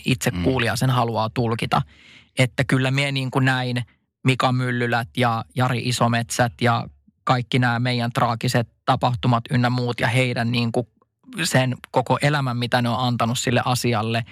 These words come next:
Speaker 1: niin kyllä ne kaikki vilisi mun silmissä silloin, kun me on sitä studiossa laulanut. Ja se oli helvetin vaikeata laulaa sitä, koska siis mua tuli monta kertaa, se jouduttiin laittaa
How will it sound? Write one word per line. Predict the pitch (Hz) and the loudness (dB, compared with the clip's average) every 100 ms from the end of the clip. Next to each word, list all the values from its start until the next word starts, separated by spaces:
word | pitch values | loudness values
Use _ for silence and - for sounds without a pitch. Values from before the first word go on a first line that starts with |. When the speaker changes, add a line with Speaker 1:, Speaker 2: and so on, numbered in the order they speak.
| - _ 139 | -18 _ 0
Speaker 1:
niin | 123 | 2
kyllä | 135 131 | 2 0
ne | 139 | 0
kaikki | 147 139 123 127 | 0 -2 -2 -4
vilisi | 120 120 117 | -2 -2 0
mun | 117 120 | 0 0
silmissä | - 123 117 120 123 | 0 0 -2 -2 -2
silloin, | 123 120 | 0 -2
kun | 120 | 0
me | 120 | 0
on | 117 | 0
sitä | 120 117 | 0 -2
studiossa | - 139 120 117 - 123 | 0 -2 0 -2 0 0
laulanut. | 120 117 110 113 113 - _ - | 0 -2 -2 -4 -6 -14 _ -2
Ja | 135 - | -2 0
se | 139 135 | 0 0
oli | 131 117 113 156 | 0 -4 -2 -2
helvetin | 151 127 117 113 | 0 -2 -2 0
vaikeata | 107 110 120 117 123 | 0 0 0 0 0
laulaa | 120 113 113 | 0 -2 -4
sitä, | - 113 113 | -4 0 0
koska | 107 120 - | 0 -2 0
siis | 123 127 | 0 2
mua | 120 | 0
tuli | 120 127 | 2 2
monta | 135 127 117 | 2 0 -2
kertaa, | 120 117 - 113 | -2 -2 -2 0
se | 120 | 0
jouduttiin | 113 113 - 113 | -2 -4 -2 0
laittaa | 113 101 117 | 0 0 0